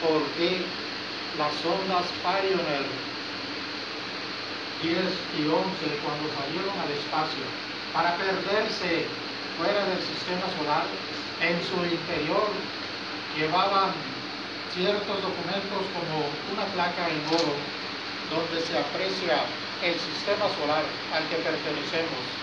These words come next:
la ubicación de la Tierra, una pareja, además unas cintas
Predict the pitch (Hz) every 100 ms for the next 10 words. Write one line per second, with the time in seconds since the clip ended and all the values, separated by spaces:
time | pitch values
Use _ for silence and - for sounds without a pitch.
0 | - - - - - 170 175 180 - 160
1 | 175 190 196 196 156 156 160 165 160 131
2 | 113 - - - - - - - - -
3 | - - - - - - - - - -
4 | - - - - - - 208 214 202 180
5 | 180 156 127 - - - - - - -
6 | - - - - - 139 - - - -
7 | - - - 151 160 165 180 202 196 -
8 | - - - - - - - - - -
9 | - - - - - 254 240 226 220 -
10 | - 220 214 214 202